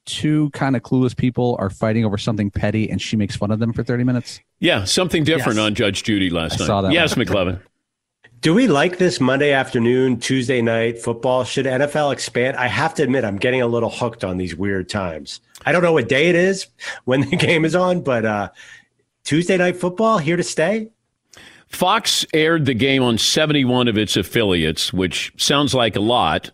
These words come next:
Speaker 2: but that means that most of the country, including the entire western portion of the United States, is gonna be left out in the dark for the game.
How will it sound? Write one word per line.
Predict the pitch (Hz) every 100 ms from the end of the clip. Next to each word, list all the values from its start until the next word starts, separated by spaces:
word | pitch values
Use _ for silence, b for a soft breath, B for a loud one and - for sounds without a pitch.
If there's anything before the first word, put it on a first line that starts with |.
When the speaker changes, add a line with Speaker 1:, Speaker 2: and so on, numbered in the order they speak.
| _
Speaker 2:
but | 95 92 104 104 -
that | 113 113
means | 127 117
that | 120 107
most | 117 123
of | 110
the | 101
country, | - 101 - 104 98 95 _ _ _ -
including | 120 - 170 175 175
the | 139 127
entire | 113 147 147 131
western | 139 139 131 110
portion | - 127 - 107
of | 98
the |
United | 107 107 107 101
States, | - 117 104 90 - B -
is | 110
gonna | 139 135
be | 123
left | 117 127 -
out | 117 110 110
in | 98
the |
dark | 85 101 87 - -
for | - 104 92
the | 85
game. | 82 123 73 82